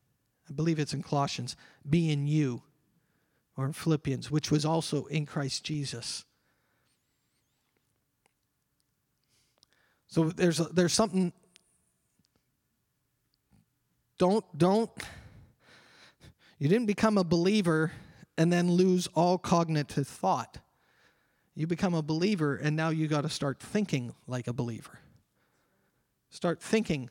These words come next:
like a Havanian. Start thinking like one who is washed by the blood of the Lamb.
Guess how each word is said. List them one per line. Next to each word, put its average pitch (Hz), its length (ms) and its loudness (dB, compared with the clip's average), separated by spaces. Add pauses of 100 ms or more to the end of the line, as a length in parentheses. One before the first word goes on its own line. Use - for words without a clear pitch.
like 143 220 -4
a 135 60 -2
Havanian. 131 640 -4 (120)
Start - 300 -4
thinking 190 480 0
like 147 280 -2
one 143 340 0 (120)
who 156 180 -2
is 135 120 -8 (180)
washed 143 500 -2
by 135 140 0
the 135 100 -4
blood 131 240 0
of 120 100 -4
the 120 80 -8
Lamb. 110 320 -10